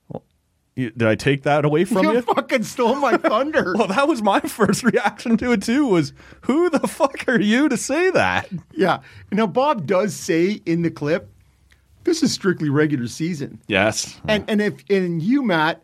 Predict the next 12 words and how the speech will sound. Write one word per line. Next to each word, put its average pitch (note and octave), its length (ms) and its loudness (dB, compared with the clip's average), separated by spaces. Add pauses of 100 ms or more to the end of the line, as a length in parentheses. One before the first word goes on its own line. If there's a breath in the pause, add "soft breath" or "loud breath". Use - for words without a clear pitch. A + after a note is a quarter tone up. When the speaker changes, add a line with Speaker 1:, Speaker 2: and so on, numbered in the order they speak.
Speaker 2:
as E3 180 -4
a C#3+ 60 -4
good C3+ 400 -4
gauge C3+ 640 -2 (160)
<laughs> - 840 -18
of E3 180 2
the, C#3 120 -4 (160)
of D#3+ 160 0
the D#3 80 -2
Leaf F#3+ 280 2
fan F#3+ 360 2
base C3+ 460 -4